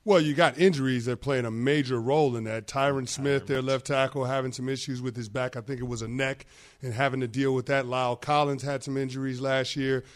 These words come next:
Speaker 1: Travis Frederick, their center, with Guillain-Barré syndrome, has had some issues, and he hadn't been able to get back right,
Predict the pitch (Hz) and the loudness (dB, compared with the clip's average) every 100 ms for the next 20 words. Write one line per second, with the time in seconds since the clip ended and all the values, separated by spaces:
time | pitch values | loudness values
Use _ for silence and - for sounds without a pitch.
0 | - - 151 135 120 - 165 151 139 127 | -20 -8 0 0 0 -4 0 2 2 0
1 | 147 139 - 143 139 131 123 110 131 131 | 2 0 0 0 0 0 -2 -4 -2 0
2 | 131 123 127 139 139 147 135 131 139 135 | 0 -2 0 0 0 -2 -2 0 2 2
3 | 131 127 135 127 131 135 123 131 120 117 | 0 -2 -4 -4 -4 -4 -2 -4 -2 -2
4 | 139 139 131 127 131 123 120 139 127 131 | 0 0 0 -2 -2 -2 -4 -6 -4 -4
5 | 127 135 131 | 0 0 -2